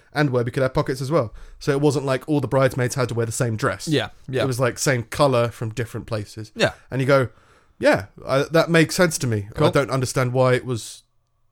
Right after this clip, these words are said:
Speaker 1: why people feel pressured into doing things a certain way
Speaker 2: It's
Speaker 1: in
Speaker 2: what's
Speaker 1: general.
Speaker 2: traditional.
Speaker 1: Yeah,
Speaker 2: It's
Speaker 1: but
Speaker 2: that kind of shtick.
Speaker 1: Yeah,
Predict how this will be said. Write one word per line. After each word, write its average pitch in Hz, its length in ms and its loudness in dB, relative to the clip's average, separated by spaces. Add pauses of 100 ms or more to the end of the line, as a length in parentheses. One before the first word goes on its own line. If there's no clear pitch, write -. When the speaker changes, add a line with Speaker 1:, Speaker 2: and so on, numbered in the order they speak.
(300)
Speaker 1:
why 135 300 2
people 131 340 -4
feel 127 220 -4
pressured 131 560 -2 (760)
into 117 240 -8
doing 117 300 0
things 117 240 -4
a 113 60 -6
certain 110 340 -4
way 113 100 2
Speaker 2:
It's 208 120 2
Speaker 1:
in 214 100 -6
Speaker 2:
what's 170 240 2
Speaker 1:
general. 113 240 0
Speaker 2:
traditional. 117 580 -2 (640)
Speaker 1:
Yeah, 233 220 4
Speaker 2:
It's 170 80 0
Speaker 1:
but 175 60 6
Speaker 2:
that 143 180 4
kind 113 240 -6
of - 40 -12
shtick. - 460 -12
Speaker 1:
Yeah, 160 300 4